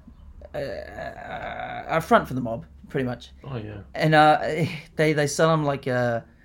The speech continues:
Speaker 1: they give him
Speaker 2: A
Speaker 1: the Turbo
Speaker 2: bootleg,
Speaker 1: Man, but it's,
Speaker 2: yeah.
Speaker 1: yeah, a bootleg Turbo Man. It's, like, a
Speaker 2: In Spanish,
Speaker 1: in
Speaker 2: and it's,
Speaker 1: Spanish.
Speaker 2: like
Speaker 1: And he's like, "Oh, it's the bilingual version. It's fun and educational."
Speaker 2: That was funny.
Speaker 1: And then it, it falls to pieces. It's made of cheap plastic, and he ends up having, like, a fight scene.
Speaker 2: Oh, but do you remember what the line was after it, he, it all fell apart?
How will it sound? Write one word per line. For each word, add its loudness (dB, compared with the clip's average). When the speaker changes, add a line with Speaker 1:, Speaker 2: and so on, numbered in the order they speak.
Speaker 1:
they 2
give 2
him 2
Speaker 2:
A 2
Speaker 1:
the 0
Turbo 4
Speaker 2:
bootleg, 6
Speaker 1:
Man, 4
but 2
it's, -2
Speaker 2:
yeah. 6
Speaker 1:
yeah, 8
a 4
bootleg 4
Turbo 2
Man. 2
It's, -4
like, 0
a 0
Speaker 2:
In 0
Spanish, -2
Speaker 1:
in 2
Speaker 2:
and 4
it's, -2
Speaker 1:
Spanish. 4
Speaker 2:
like -2
Speaker 1:
And 0
he's 6
like, 10
"Oh, 8
it's 4
the 6
bilingual 6
version. 4
It's -4
fun 2
and -2
educational." -4
Speaker 2:
That 0
was -8
funny. -10
Speaker 1:
And -2
then 0
it, -4
it -2
falls 2
to -4
pieces. 0
It's -8
made 0
of -4
cheap -6
plastic, -6
and -4
he 2
ends 0
up 0
having, 0
like, -4
a -10
fight -2
scene. 0
Speaker 2:
Oh, 2
but 4
do -2
you 0
remember 2
what 4
the -2
line 4
was 0
after 2
it, -4
he, -4
it -6
all 0
fell 0
apart? 0